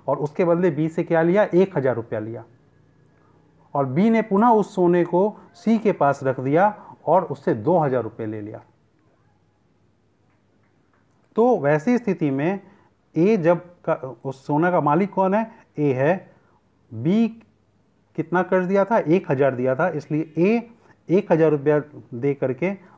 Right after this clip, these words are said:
उस माल को वापस ले सकता है। बी का हित सिर्फ एक हज़ार तक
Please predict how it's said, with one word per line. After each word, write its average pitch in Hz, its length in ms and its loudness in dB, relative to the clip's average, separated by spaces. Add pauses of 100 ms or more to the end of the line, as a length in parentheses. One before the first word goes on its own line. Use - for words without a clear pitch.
(100)
उस - 140 -16
माल 123 200 -4
को 131 140 -6
वापस 165 460 -4 (120)
ले 120 280 -6
सकता - 460 -16
है। 110 260 -16 (2250)
बी 143 180 -4
का 170 160 -4
हित 165 200 -4
सिर्फ 170 280 -6
एक 151 260 -6
हज़ार 131 340 -4
तक 127 100 -6